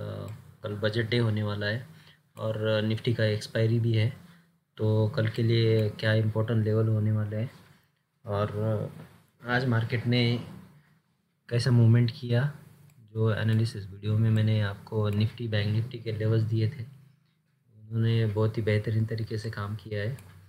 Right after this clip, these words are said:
अगर आप देख और पा रहे होंगे यहाँ पे बैंक निफ्टी के मैंने नीचे का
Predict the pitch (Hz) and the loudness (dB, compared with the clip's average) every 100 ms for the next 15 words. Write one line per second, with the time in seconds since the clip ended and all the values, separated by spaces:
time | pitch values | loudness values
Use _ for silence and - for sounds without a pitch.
0 | _ _ _ 104 107 113 107 113 113 - | _ _ _ -2 2 2 2 0 0 -4
1 | 120 117 113 - 113 110 113 110 104 107 | -2 0 -2 -4 -2 0 2 2 2 0
2 | 113 101 104 117 151 - - 101 104 110 | 0 0 -2 -4 -4 -8 -12 -6 -4 -4
3 | - 113 110 110 107 107 110 107 107 113 | -8 -14 -4 0 2 2 2 2 -2 -6
4 | 113 | -2